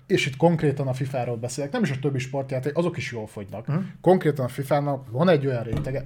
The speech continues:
Speaker 1: létezik ez a réteg, és ez egy jelentős réteg, aki nem érdekli, hogy milyen konzol, lehetne az, mit tudom én, sanyó is, vagy akármi, ha egybe van csomag, tehát bemegy a boltba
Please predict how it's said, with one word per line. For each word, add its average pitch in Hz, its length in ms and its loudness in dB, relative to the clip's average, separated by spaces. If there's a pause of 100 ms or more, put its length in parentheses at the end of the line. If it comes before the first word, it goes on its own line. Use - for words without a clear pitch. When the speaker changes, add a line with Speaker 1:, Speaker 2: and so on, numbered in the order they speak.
Speaker 1:
létezik 139 540 2
ez 117 100 -6
a 123 40 -4
réteg, 127 260 -4
és 131 100 0
ez 131 100 2
egy 131 200 4
jelentős 123 540 2
réteg, 151 400 -4 (260)
aki 131 380 -4 (140)
nem 180 160 2
érdekli, 147 440 2
hogy 127 160 4
milyen 127 320 0
konzol, 123 560 -4 (280)
lehetne 135 560 4
az, 131 220 2 (140)
mit 156 220 0
tudom 120 300 -4
én, 120 240 -6 (280)
sanyó 123 520 2
is, 117 220 -10
vagy 120 260 -8
akármi, 120 680 -4 (440)
ha 127 280 2 (800)
egybe 185 340 4
van 135 180 4
csomag, 139 280 2
tehát 120 160 -6
bemegy 180 300 8
a 131 80 2
boltba 107 440 -2